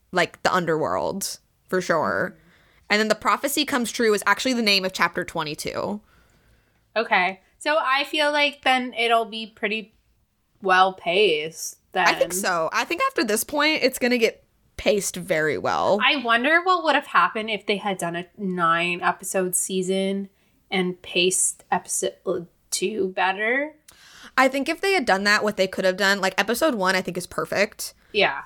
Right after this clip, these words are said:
Speaker 1: I would have liked to see Capture the Flag almost be its own episode.
Speaker 2: Yeah.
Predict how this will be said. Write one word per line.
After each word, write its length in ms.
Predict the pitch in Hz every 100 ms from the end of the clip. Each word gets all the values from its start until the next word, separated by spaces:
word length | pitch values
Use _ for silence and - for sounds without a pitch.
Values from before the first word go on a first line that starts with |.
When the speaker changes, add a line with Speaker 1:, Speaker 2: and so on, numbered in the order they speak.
| -
Speaker 1:
I 100 | 214
would 160 | 220 220
have 180 | 254 233
liked 300 | 208 196 -
to 100 | 220
see 480 | 208 - 196 190 -
Capture 400 | - 190 180 -
the 100 | 202
Flag 380 | 190 190 175 175 -
almost 520 | 170 170 185 185 -
be 120 | 175
its 160 | 180 180
own 180 | 185 175
episode. 720 | 131 - - - 55 107 202 - _ _ _ _ _ _ _ _
Speaker 2:
Yeah. 380 | 196 180 160 156